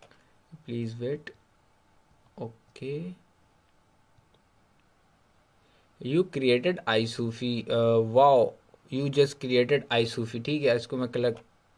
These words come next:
कट कर देता हूँ, ये मेरी कलेक्शन में आ गई है। अब इसको मुझे सेल करना होगा, तो मैं यहाँ पर, अ,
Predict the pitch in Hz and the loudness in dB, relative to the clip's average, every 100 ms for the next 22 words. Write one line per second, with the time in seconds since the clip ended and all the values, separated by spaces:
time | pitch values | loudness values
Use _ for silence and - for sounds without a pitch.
0 | _ _ - 117 - 131 127 131 151 143 | _ _ -8 -8 -2 -2 0 -2 0 0
1 | 131 131 - 120 117 131 135 123 120 131 | 0 -2 0 -2 -2 -4 0 0 2 2
2 | 165 147 123 117 - 135 143 165 - 147 | 2 2 0 -4 -6 -4 -4 -6 4 4
3 | 151 131 113 107 104 107 - _ _ _ | 6 2 2 0 0 -2 -6 _ _ _
4 | - - - _ - 135 135 143 127 123 | -20 -20 -20 _ -10 -4 -2 -2 -2 0
5 | 147 - - 127 123 123 | 0 -2 -6 -2 0 0